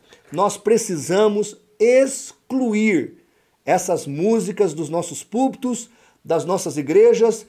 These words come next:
do nosso, digamos assim, das nossas melodias. Nós temos bons cantores, nós temos boas músicas evangélicas, os batistas têm o, têm o cantor cristão, além de tudo,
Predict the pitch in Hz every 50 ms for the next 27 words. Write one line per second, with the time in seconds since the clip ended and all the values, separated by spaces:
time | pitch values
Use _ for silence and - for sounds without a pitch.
0 | _ _ _ _ - 143 180 190 185 185 196 202 196 196 - - 196 175 147 123
1 | - - - 139 131 156 156 190 196 185 175 160 175 - - 156 151 156 165 151
2 | - 165 185 180 - 190 147 180 202 202 208 185 143 123 151 208 196 160 131 -
3 | - - - _ _ _ _ _ _ - - 208 - - - 233 233 214 147 147
4 | 127 131 247 277 320 302 - - 240 214 180 - 185 196 220 233 226 226 233 202
5 | 160 190 180 - 208 214 214 175 151 143 135 214 277 302 294 202 190 214 220 233
6 | 208 180 - 214 185 156 180 185 160 156 143 127 117 147 185 208 214 214 208 208
7 | 208 220 220 208 208 - - - - - _ - 190 185 190 240 214 208 214 226
8 | 233 208 - 233 220 - - 214 202 202 190 190 - - 196 196 190 190 190 175
9 | 156 - - 170 156 151 151 139 127 120 - - - 165 190 214 220 220 214 208
10 | 180 156 147 151 165 165 151 127 135 135 - - 202 233 240 202 170 220 220 214